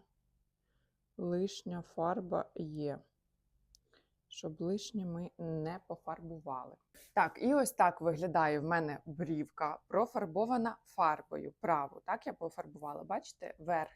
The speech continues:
і початок брови я поки що не трою, щоб там була розтушовочка м'якенька. Поки що я переходжу на іншу бровку і роблю ті ж самі маніпуляції.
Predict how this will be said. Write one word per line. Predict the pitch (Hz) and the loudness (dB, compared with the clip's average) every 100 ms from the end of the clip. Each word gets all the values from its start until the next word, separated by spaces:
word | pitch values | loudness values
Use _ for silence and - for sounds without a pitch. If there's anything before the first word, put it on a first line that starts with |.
| - | -12
і | 165 | -10
початок | 180 165 151 - 147 - | -10 -8 -10 -8 -12 -12
брови | 160 226 | -6 -4
я | 247 | -4
поки | - 160 160 | -6 -10 -12
що | - 151 | -18 -18
не | 143 | -10
трою, | 202 277 | -6 -6
щоб | 269 - | -10 -10
там | 175 220 | -6 -6
була | 190 156 | -4 -6
розтушовочка | - - - - 151 202 - 233 | -8 -12 -18 -12 -8 -8 -10 -10
м'якенька. | 214 208 - - - - | -8 -8 -12 -14 -18 -10
Поки | 202 - | -10 -10
що | - - | -14 -14
я | 156 160 - - | -8 -8 -8 -6
переходжу | 180 170 - 160 156 170 - _ - | -6 -6 -6 -6 -6 -14 -16 _ -10
на | 196 202 - | -6 -6 -6
іншу | 160 147 - 151 - | -8 -8 -12 -18 -16
бровку | 147 147 156 - 269 294 _ _ - _ - | -8 -8 -8 -10 -10 -10 _ _ -20 _ -6
і | 254 311 | -6 -4
роблю | - 180 160 180 262 | -2 0 0 -4 -4
ті | 269 180 | -6 -10
ж | - | -8
самі | - 214 226 214 226 _ _ _ _ - | -4 -2 -2 -4 -10 _ _ _ _ -12
маніпуляції. | 170 185 185 - 143 135 - - - | -6 -4 -4 -4 -4 -4 -8 -12 -12